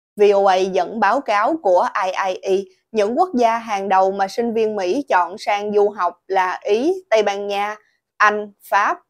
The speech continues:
Hàn Quốc, với các ngành học phổ biến như kinh doanh và quản trị, khoa học nhân văn, khoa học đời sống, kỹ thuật, ngoại ngữ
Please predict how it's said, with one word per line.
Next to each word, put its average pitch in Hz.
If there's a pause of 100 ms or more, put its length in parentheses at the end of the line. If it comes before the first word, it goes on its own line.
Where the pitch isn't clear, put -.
(100)
Hàn 196
Quốc, 302 (340)
với 233
các 339
ngành 202
học 185
phổ 180
biến 247
như 220
kinh 208
doanh 202
và 185
quản 175
trị, 170 (360)
khoa 220
học 202
nhân 214
văn, 208 (140)
khoa 262
học 208
đời 185
sống, 214 (200)
kỹ 196
thuật, 240 (220)
ngoại 190
ngữ 196